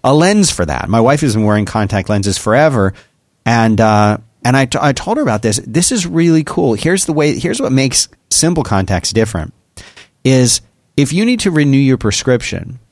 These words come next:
and in, you need to have an up-to-date prescription in order to get a, an order of contact lenses. You can't just order them.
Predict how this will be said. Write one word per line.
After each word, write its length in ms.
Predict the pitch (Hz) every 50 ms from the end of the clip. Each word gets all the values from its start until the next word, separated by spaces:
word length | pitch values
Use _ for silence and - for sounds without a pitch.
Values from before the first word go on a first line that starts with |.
| _
and 140 | 127 123 127
in, 140 | 127 127 90
you 180 | 117 110 123
need 300 | 123 123 143 170 175 139
to 40 | 139
have 240 | 120 - 139 139 117
an 80 | 110 104
up-to-date 480 | 107 - - 101 117 104 101 - -
prescription 520 | - 107 101 - - 151 135 - - 101 98
in 140 | 101 113
order 280 | 113 113 117 117 110 107
to 300 | 95 - 110 101 98 92
get 280 | 95 110 101 120 107 101
a, 140 | 98 - -
an 80 | 110 110
order 340 | 98 120 123 120 113 110 98
of 80 | 85
contact 440 | - - 104 101 98 - 95 85 -
lenses. 300 | 107 107 104 95 82 78
You 80 | 80 -
can't 200 | - 98 87 85
just 140 | 85 76
order 220 | 87 98 104 107 98
them. 140 | 85 80